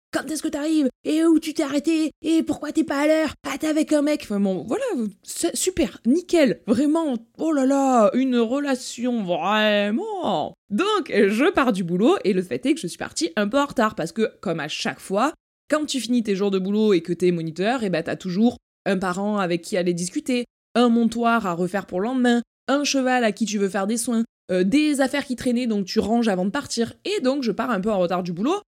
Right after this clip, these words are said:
Donc, je sais que je vais être potentiellement en retard au rendez-vous avec, euh, comment j'ai dit que je l'appelais ? Jean-Claude. Et du coup, je me dis, « Bon alors, déjà, je vais prendre mon raccourci rallongi et en plus, je vais rouler vraiment, vraiment vite parce qu'il faut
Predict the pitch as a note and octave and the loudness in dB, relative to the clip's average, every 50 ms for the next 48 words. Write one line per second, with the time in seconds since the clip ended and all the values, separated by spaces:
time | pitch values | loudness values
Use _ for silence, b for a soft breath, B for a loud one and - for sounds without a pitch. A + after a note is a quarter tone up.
0 | _ - F3+ C4 D#4 C#4+ A3+ - - - E3 F3+ F3+ F#4+ G4+ - D#4+ A#3+ A3 A3+ | _ -4 -2 -2 -2 -2 -4 -6 -6 -6 -6 -4 -2 -2 -2 -2 -2 -2 0 -2
1 | A3 A3+ - G3 F3+ F#3 F3 - G3 F3+ G#3+ D4 D#4+ D4 G#3+ F3+ E3 - A#3 D4 | -4 -2 -4 -6 -6 -6 -6 -6 -4 -4 -2 -2 -2 0 0 -2 -2 -2 -2 -4
2 | F4 - - - - - G#3 A3 G#3+ A3 F3 E3+ F3 F3 F3 E3+ A3 D4+ F4+ C#4 | -4 -4 -6 -4 0 2 4 4 4 4 2 0 0 0 0 2 4 4 4 4
3 | F3 F3 G#3+ B3+ - B3 G#3+ G3 F#3 F3 F3 F3 E3+ A3 B3 C4+ A3 A3+ A#3 A3+ | 4 2 -2 -4 -2 -2 -2 0 2 2 2 2 0 -2 -4 -6 -6 -8 -8 -8
4 | G#3+ G#3+ A3+ A#3 C4 C#4 C4 G#3+ G3 F#3+ F#3+ D#3 D3 - _ _ _ - G4 G#4 | -6 -6 -6 -6 -6 -6 -4 -4 -4 -4 -4 -6 -6 -8 _ _ _ -4 -2 -2
5 | G#4 A4 A4 A4 G#4+ G#4+ G#4+ A4 G4+ G4+ F4+ D#4+ B3 B3+ B3+ F4 A4+ C#5 B4+ D#4+ | -2 -2 -2 -4 -4 -4 -2 0 2 4 4 4 4 4 4 6 8 8 8 8
6 | A3+ A#3 A#3+ B3 D#4 B3+ A#3 C#4 C4 B3 A#3 G#3+ F#3 E3+ F3 A3 E4 F4 G4 E4+ | 6 4 2 2 2 4 4 6 6 6 6 6 6 4 4 2 2 2 2 0
7 | C#4 C#4+ G3+ F3 C4+ A#3 A3+ G#3+ G3+ A3 A3+ - A#3 - - - A3 F#3+ G3 G3+ | 0 0 0 2 4 4 4 4 2 0 -2 -2 -4 -6 -4 -2 -2 0 0 0
8 | G3+ G3+ F#3 B3 D#4+ F#4+ - A3+ A3 G#3 G3+ A3 - F4+ F4 A#3 F#3+ G#3 G#3+ G3 | 2 0 0 0 -2 -2 0 0 0 2 2 2 2 0 0 2 0 0 0 0
9 | F#3 - G3 G#3 G3 G3 F3+ G3 F3+ C#4+ C4 C#4 D4+ E4 G4 F#4+ F4+ E4+ D#4 C#4 | 0 0 0 2 2 2 0 0 -2 -2 -2 -2 0 0 2 2 2 2 0 2
10 | A#3+ A#3 A#3+ G#3+ G3+ G3+ G3+ A#3+ F4+ G4 - - C4+ A3 A#3 - A3 A3+ A#3 A#3 | 2 2 2 2 2 0 0 -2 -2 -4 -2 0 0 0 0 0 -2 -2 0 -2
11 | B3 | -2